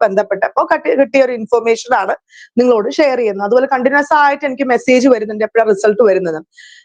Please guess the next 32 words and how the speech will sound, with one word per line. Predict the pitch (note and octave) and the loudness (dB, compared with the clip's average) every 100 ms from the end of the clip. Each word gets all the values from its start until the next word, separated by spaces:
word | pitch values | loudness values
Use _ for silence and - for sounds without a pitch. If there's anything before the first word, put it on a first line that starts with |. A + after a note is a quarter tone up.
| _ C#4 | _ 0
Normally | D#4 F4+ G4 G4+ G#4 | 2 0 0 0 0
ഒരു | D#4 D#4+ | -2 0
കേട്ടറ്റ് | C#4+ D4 D4 | -2 0 -2
പരീക്ഷ | A#3+ A#3 A#3 C#4+ | -2 -2 -2 0
കഴിഞ്ഞു | A3+ G3 C4+ | 0 0 -2
കഴിഞ്ഞാൽ | G3+ F3+ G#3 - | -4 -2 -4 -4
അതിന്റെ | A3 B3+ C4 | -2 2 2
ആദ്യം | A3+ B3 | 0 0
പ്രൊഫഷണൽ | A3 F#3+ G#3 A#3+ A#3+ | -2 -4 -4 0 0
കീ | A#3+ B3 | 2 2
വരും, | G#3 F#3+ - G#3+ | 2 -2 -6 -2
പിന്നെ | G#3 | 2
അല്ലേ | G#3+ F3+ F#3+ | 2 2 -2
റെക്ടിഫൈഡ് | G3 A3 B3 A#3 | -6 -2 0 0
കീ | A#3 A3 | -2 -2
വരും. | E3+ E3 D#4+ - - - - - | 0 0 -2 -6 -20 -20 -6 -4
അതുപോലെ | E4 F#4 F#4 F4+ | 0 0 0 -2
തന്നെ | A#3 B3+ | -4 -2
പിന്നെ | D#4+ C#4 D4 | 0 2 2
re-, | B3 C4 | 2 0
റെക്ടിഫൈഡ് | B3 C#4+ D4+ | -2 0 0
കീ | D4+ C#4 | 0 2
വന്ന് | C4+ G#3+ A#3 | 2 0 -4
റിസൾട്ട് | A3+ A#3+ A3+ | -2 -2 0
പെട്ടെന്ന് | E4 E4 D#4 | -2 0 0
വരും. | A3+ E3+ _ _ - | 0 -2 _ _ 2
ഇങ്ങനെ | F#4+ G4+ | 2 4
വരുമ്പോ | E4+ E4+ | 0 0
ഏകദേശം | C#4+ D#4 D#4+ D#4+ D#4+ | 0 -2 -2 -2 -2
ഒരു | D#4 | 0
അറുപത് | C4 C#4 E4+ F4 F#4 | 2 0 0 0 0
ദിവസമാണ് | C#4+ B3 A#3+ D4 B3 G#3+ | 2 0 0 2 2 2